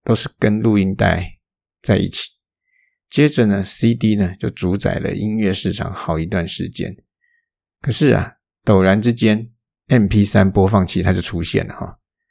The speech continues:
然后线上下载在那个时候成了一种灰色的主流。最后影音串流啊，也终于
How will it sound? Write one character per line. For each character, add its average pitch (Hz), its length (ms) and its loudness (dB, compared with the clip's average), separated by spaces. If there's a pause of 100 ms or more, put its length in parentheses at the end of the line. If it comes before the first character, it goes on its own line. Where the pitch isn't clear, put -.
(420)
然 110 200 2
后 147 400 4 (280)
线 170 340 4
上 123 260 2
下 117 280 4
载 - 200 -2
在 117 180 4
那 120 120 2
个 98 80 2
时 - 180 -2
候 98 140 2
成 90 220 -2
了 92 100 0
一 104 60 0
种 80 200 -2
灰 98 240 4
色 98 200 0
的 82 100 0
主 80 220 -8
流。 76 260 -12 (680)
最 147 220 6
后 - 360 4
影 104 180 0
音 120 180 0
串 104 300 4
流 - 180 -4
啊， - 160 -10 (300)
也 104 160 -4
终 123 360 4
于 113 540 -2